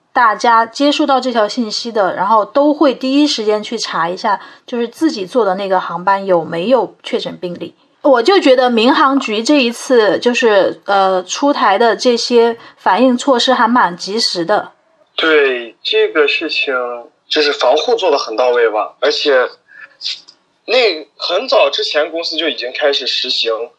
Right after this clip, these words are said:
Speaker 2: 呃，像口罩啊、护目镜这种东西在飞行。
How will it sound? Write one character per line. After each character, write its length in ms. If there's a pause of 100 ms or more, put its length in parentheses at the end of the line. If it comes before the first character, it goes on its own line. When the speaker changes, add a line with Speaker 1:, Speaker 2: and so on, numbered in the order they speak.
(400)
Speaker 2:
呃， 380 (260)
像 200
口 220
罩 160
啊、 320
护 220
目 200
镜 220
这 100
种 120
东 140
西 140
在 160
飞 180
行。 280